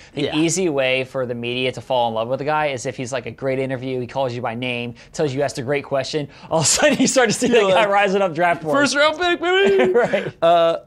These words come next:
Speaker 2: well, he has, he has a good story. I think that's why. And,
Speaker 1: We also love a
Speaker 2: and
Speaker 1: good
Speaker 2: he was a
Speaker 1: story.
Speaker 2: good interview, right?
Speaker 1: Okay.
Speaker 2: So he had a good story. Uh, he set the college football record, all-time record for career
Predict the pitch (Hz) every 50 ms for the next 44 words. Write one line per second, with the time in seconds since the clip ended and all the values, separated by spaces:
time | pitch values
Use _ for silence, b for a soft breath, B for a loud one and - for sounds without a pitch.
0 | _ - 180 180 202 - 202 226 226 220 220 220 196 220 269 269 285 269 - 208
1 | 202 269 277 277 233 208 233 233 170 - - - 208 214 180 120 107 - - 127
2 | - 202 196 170 175 170 180 - 185 170 156 143 139 135 - - - 180 196 208
3 | 214 220 240 - 247 233 220 240 254 247 254 247 214 190 165 139 180 165 165 151
4 | 151 131 123 113 120 139 135 123 131 123 - 151 147 190 202 202 196 196 202 170
5 | - - - 185 180 180 170 147 131 127 - B B B B B B - 151 156
6 | 147 - - - 175 - - - 214 214 208 - - - - 160 151 160 156 131
7 | - - - 185 185 196 208 202 196 180 - - - 196 190 - 165 160 156 147
8 | 135 120 131 151 156 156 - 139 120 120 - 139 143 160 156 175 165 151 143 143
9 | 143 - 143 120 - 123 120 117 - - 135 135 139 143 139 135 131 135